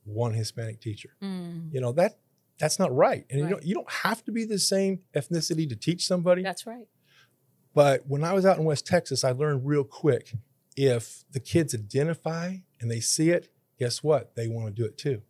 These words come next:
Speaker 2: Mm-hmm.
Speaker 1: And so they got a, a Hispanic teacher, they're gonna say, "Well,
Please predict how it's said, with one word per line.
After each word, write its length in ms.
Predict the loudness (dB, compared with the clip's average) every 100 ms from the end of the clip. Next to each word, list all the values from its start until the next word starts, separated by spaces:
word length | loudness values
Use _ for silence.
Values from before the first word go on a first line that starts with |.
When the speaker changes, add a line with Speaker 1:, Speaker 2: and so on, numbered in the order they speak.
| -12
Speaker 2:
Mm-hmm. 500 | -10 -10 -10 -12 -4
Speaker 1:
And 180 | -2 0
so 100 | -2
they 120 | 0
got 180 | 0 0
a, 160 | -4 -14 _ _ -20
a 140 | -12
Hispanic 420 | -6 -4 -2 -2 0
teacher, 280 | -2 0 -2
they're 120 | -2
gonna 120 | -2
say, 340 | -2 -2 -2 -4 _ _ _ _
"Well, 140 | -16